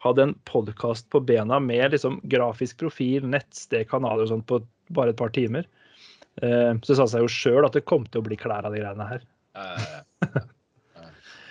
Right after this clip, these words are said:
Speaker 2: Nei, det,
Speaker 1: Men
Speaker 2: det var moro. Det var, eh, det er en, eh,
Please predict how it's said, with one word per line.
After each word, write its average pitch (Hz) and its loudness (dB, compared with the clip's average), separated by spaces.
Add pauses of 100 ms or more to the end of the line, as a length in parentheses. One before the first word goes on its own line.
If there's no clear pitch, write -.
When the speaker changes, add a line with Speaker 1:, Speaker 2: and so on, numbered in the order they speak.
(160)
Speaker 2:
Nei, 117 -6
det, 107 -2
Speaker 1:
Men 110 4
Speaker 2:
det 110 0
var 196 2
moro. 131 0
Det 117 -6
var, 170 -6
eh, 165 -4 (520)
det 151 4
er 131 4
en, 156 0
eh, 156 0